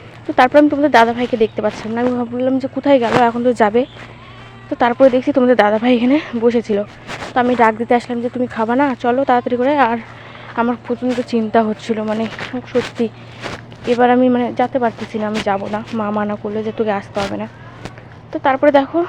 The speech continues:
ছাগলকে খাবার দিলাম, আর খাওয়া দিয়ে তারপরে তোমাদের দাদাভাই আমার শ্বশুরমশাই খাওয়া দাওয়া করে চলে গেল। ওরা কিন্তু এখন বাড়িতে যাবে, আমাদের বাড়িতে, আমার বাড়ি থেকে আমার মা যাবে, আমার ওদিক থেকে আবার মাসি আসবে, দাদা আসবে।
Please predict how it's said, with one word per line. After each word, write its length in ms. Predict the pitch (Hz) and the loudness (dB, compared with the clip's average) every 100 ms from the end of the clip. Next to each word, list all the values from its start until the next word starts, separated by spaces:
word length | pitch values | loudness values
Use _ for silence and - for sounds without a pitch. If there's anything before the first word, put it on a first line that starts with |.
| - | -4
ছাগলকে 380 | 277 254 262 285 | -2 0 2 2
খাবার 260 | - 262 254 | 2 2 4
দিলাম, 200 | 269 269 | 4 2
আর 100 | 262 | 0
খাওয়া 180 | - 233 | -2 -2
দিয়ে 180 | 220 240 | 0 -2
তারপরে 260 | 226 214 233 | -4 -4 -6
তোমাদের 240 | 226 226 | -2 -2
দাদাভাই 420 | 214 196 208 220 254 | -2 -2 -2 0 0
আমার 180 | 233 214 | 0 -4
শ্বশুরমশাই 600 | 220 208 226 220 - 269 - - - - - | -10 -8 -6 -6 -4 -6 -6 -20 -20 -20 -6
খাওয়া 200 | 226 220 | 0 2
দাওয়া 180 | 208 208 | 2 0
করে 180 | 220 285 | 0 2
চলে 200 | 262 202 | 2 2
গেল। 120 | 190 202 - - - - | -2 -10 -16 -20 -20 -6
ওরা 140 | - 233 | -2 0
কিন্তু 160 | 240 254 | 2 2
এখন 180 | 233 247 | 2 4
বাড়িতে 280 | 208 220 247 | 4 4 2
যাবে, 140 | 247 | 4
আমাদের 220 | 262 247 226 | 4 4 2
বাড়িতে, 320 | 214 220 269 269 | 2 2 2 2
আমার 200 | 226 220 | 0 0
বাড়ি 220 | 214 214 | 2 2
থেকে 240 | 220 233 226 | 2 0 0
আমার 160 | 226 | 0
মা 140 | 226 208 | 0 0
যাবে, 220 | 214 220 247 | 2 4 4
আমার 180 | 240 226 | 4 4
ওদিক 200 | 233 240 | 4 2
থেকে 120 | 233 247 | 0 0
আবার 160 | 233 | 2
মাসি 300 | 240 214 202 247 | 0 -2 0 0
আসবে, 280 | 233 - 247 254 - - - - - | 0 0 0 -2 -20 -20 -20 -10 2
দাদা 280 | 208 202 233 | 4 8 6
আসবে। 280 | 240 - | 6 6